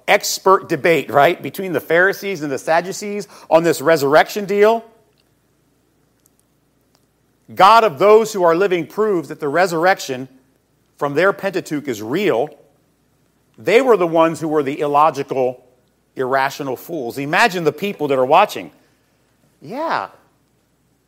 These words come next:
that's pretty simple. We can see it. How could these experts that we have been under oppression to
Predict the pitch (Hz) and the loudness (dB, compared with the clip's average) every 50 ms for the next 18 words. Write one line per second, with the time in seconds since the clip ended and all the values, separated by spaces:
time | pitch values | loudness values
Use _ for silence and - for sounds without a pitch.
0 | _ _ - 208 277 339 - - - - - 294 220 175 143 - - - - 262 | _ _ -6 -6 -6 -6 -8 -12 -12 -8 -8 -6 -6 -6 -6 -8 -6 -6 -4 -4
1 | 320 370 - - 117 76 - - _ - - 127 196 302 320 - 320 - - - | -4 -6 -6 -8 -8 -8 -10 -14 _ -16 -8 -4 -4 -2 -2 -2 -4 -6 -6 -6
2 | - 160 147 151 202 262 269 - - - _ _ _ _ _ _ _ _ - 226 | -4 -2 0 2 0 0 0 -4 -10 -20 _ _ _ _ _ _ _ _ -4 2
3 | 269 320 370 349 - - 262 196 170 208 202 190 - - _ - 214 254 277 - | 4 4 4 2 0 -4 -4 -4 -4 -6 -6 -8 -8 -12 _ -4 -4 -4 -4 -4
4 | - - - - 151 139 139 - - - 190 170 175 214 226 233 220 196 151 139 | -10 -10 -6 -6 -4 -4 -6 -6 -8 -6 -6 -6 -6 -6 -2 0 0 0 2 0
5 | 196 196 190 190 - - 190 208 208 202 202 196 180 156 - - - 202 240 254 | 0 0 0 -4 -4 -4 -4 -2 2 2 2 2 2 0 -2 -2 -2 -2 -2 -2
6 | - - 180 160 - - 156 139 135 135 139 135 | -2 -6 -8 -8 -8 -6 -4 -4 -2 -4 -6 -8